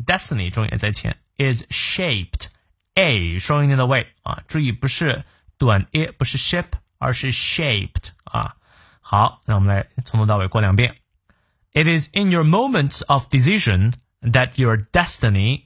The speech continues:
is shaped. 再来一遍。It is in your moment of decision that your destiny is shaped.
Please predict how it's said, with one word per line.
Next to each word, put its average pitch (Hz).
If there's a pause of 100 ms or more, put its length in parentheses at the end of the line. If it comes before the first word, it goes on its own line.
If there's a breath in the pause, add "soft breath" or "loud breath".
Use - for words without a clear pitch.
(140)
is 123
shaped. - (840)
再 127
来 110
一 107
遍。 117 (760)
It 151
is 151
in 170
your 156
moment 220
of 143
decision 147 (400)
that 110
your 107 (120)
destiny 165 (160)
is 107
shaped. -